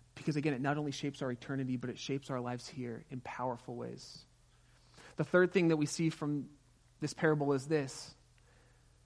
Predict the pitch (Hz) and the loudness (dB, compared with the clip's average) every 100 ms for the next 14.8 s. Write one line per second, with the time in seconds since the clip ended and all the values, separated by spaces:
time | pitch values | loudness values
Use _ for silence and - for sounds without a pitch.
0 | _ _ _ - - - 170 175 175 160 | _ _ _ -10 0 12 12 12 8 10
1 | 165 - 165 151 160 160 147 160 180 175 | 10 10 6 10 12 12 12 6 6 6
2 | 151 - 180 185 - - 160 156 143 139 | 4 2 4 4 2 0 2 4 8 8
3 | 127 123 135 - - - _ - - 143 | 8 2 -2 -12 -14 -20 _ -20 -4 0
4 | 135 - 196 175 - 170 165 - - - | 0 2 2 4 4 4 2 -6 -18 -4
5 | 143 123 117 117 - - _ - _ _ | 2 4 2 0 -8 -20 _ -20 _ _
6 | _ _ _ _ _ - _ _ _ _ | _ _ _ _ _ -20 _ _ _ _
7 | _ _ _ - _ _ _ 165 165 202 | _ _ _ -20 _ _ _ 4 8 8
8 | - 202 196 - 180 170 160 160 - - | 8 6 6 8 8 8 2 0 -10 -20
9 | _ _ _ _ _ _ - - 156 170 | _ _ _ _ _ _ -16 2 6 6
10 | 170 185 170 160 156 - - _ 160 170 | 4 4 6 6 4 -4 -20 _ 4 4
11 | 170 156 147 - - - _ _ - - | 4 2 2 -4 -14 -20 _ _ -20 -20
12 | - - - - _ _ _ _ - - | -20 -20 -20 -20 _ _ _ _ -20 -20
13 | _ - 156 185 170 180 208 170 190 196 | _ -10 0 2 6 10 10 10 8 8
14 | 185 180 165 156 156 143 127 | 6 4 4 6 8 6 2